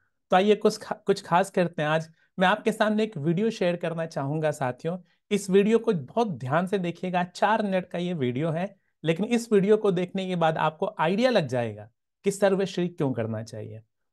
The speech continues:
और जो नए मेहमान हमारे बीच जुड़े हुए हैं Zoom के माध्यम से, जो अभी भी उधेड़ बुन में है कि अटेंड करें या ना करें,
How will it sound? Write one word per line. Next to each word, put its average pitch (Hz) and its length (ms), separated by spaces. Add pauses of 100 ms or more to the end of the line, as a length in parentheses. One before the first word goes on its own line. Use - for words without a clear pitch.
और 170 120
जो 180 140
नए 190 260
मेहमान 202 380
हमारे 180 320
बीच 180 240
जुड़े 156 280
हुए 196 160
हैं 180 120
Zoom 175 280
के 185 80
माध्यम 147 400
से, 113 260 (280)
जो 180 100
अभी 202 320
भी 254 120
उधेड़ 214 380
बुन 202 160
में 185 180
है 123 180
कि - 140
अटेंड 202 500
करें 185 240
या 190 120
ना 175 200
करें, 165 300